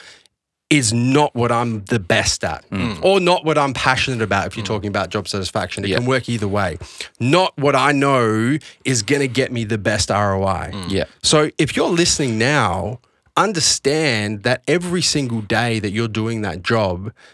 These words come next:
Speaker 1: that you're
Speaker 2: Hundred percent.
Speaker 1: not satisfied with, or you're doing that job that you're not passionate about, the opportunity cost of doing that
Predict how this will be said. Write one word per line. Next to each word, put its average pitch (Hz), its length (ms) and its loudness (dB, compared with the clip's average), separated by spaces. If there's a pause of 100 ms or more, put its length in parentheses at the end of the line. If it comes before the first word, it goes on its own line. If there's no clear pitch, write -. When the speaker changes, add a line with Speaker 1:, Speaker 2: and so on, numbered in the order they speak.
(120)
Speaker 1:
that 110 120 0
you're 95 80 0
Speaker 2:
Hundred 117 60 0
percent. 113 180 0
Speaker 1:
not 151 220 2
satisfied 98 600 0
with, 95 300 -2
or 104 100 -2
you're 117 140 0
doing 117 280 -2
that 95 160 -6
job 98 240 -2
that 95 120 -6
you're 95 140 -6
not 120 280 -4
passionate 95 500 -2
about, 87 440 -2 (260)
the 160 120 0
opportunity 170 520 -2
cost - 360 -2
of 90 200 -6
doing 139 340 2
that - 400 -6